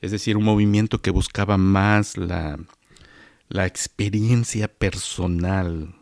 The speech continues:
el, el, el, el entender la salvación como una cuestión personal y no tanto como un aspecto corporativo de ser parte de una iglesia, sino una experiencia en tu propia vida.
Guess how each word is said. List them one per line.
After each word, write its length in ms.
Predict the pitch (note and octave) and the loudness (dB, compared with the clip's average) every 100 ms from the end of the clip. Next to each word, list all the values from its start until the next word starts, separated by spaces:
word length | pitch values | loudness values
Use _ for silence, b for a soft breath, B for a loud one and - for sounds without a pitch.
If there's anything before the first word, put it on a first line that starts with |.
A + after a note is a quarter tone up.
| - | -16
el, 280 | - F2 E2 | -10 -8 -8
el, 300 | - F2+ F2 - | -6 -6 -8 -8
el, 520 | F#2 E2+ E2 - - _ _ | -6 -6 -8 -12 -18 _ _
el 120 | - F#2 | -8 -6
entender 760 | F2 - F#2 F#2 G2+ B2 C3 | -4 -4 -4 -2 0 0 0
la 100 | A2 | -2
salvación 480 | - F2+ F2+ - G#2 | -2 -4 -4 -4 -4
como 240 | A2 G2 | -2 0
una 260 | G#2 G2 F#2 B B B B B | 0 -2 -4 B B B B B
cuestión 420 | F#2+ - - A2+ | -4 0 2 2
personal 500 | - - G#2 G2 G2 | 2 0 0 2 2
y 60 | G2 | 2
no 120 | G2 | 2
tanto 440 | - G2 G2 - | 0 -2 0 -2
como 220 | - F2 | 0 0
un 100 | F#2+ | 0
aspecto 500 | F#2+ - - F#2+ - | 0 0 -2 -4 -2
corporativo 960 | - F#2 - - F2+ E2+ - A2 G2+ F2+ | 0 0 0 -2 -2 -4 -4 0 2 0
de 80 | D#2+ | -2
ser 180 | F#2+ F#2 | -4 -4
parte 340 | G2 F#2 F#2+ | -4 -2 -2
de 40 | |
una 120 | F2+ E2 | 0 0
iglesia, 420 | F2 G#2 - G2 | 0 0 0 -4
sino 180 | F2 F2+ | -2 -2
una 120 | F#2 | -2
experiencia 840 | - - F#2 G2+ A#2 A#2 - E2+ | -6 -6 -2 2 4 4 2 -2
en 80 | D#2+ | -4
tu 140 | - | -6
propia 380 | - E2+ - E2 | -8 -10 -6 -6
vida. 300 | D2+ C#2 - | -8 -12 -16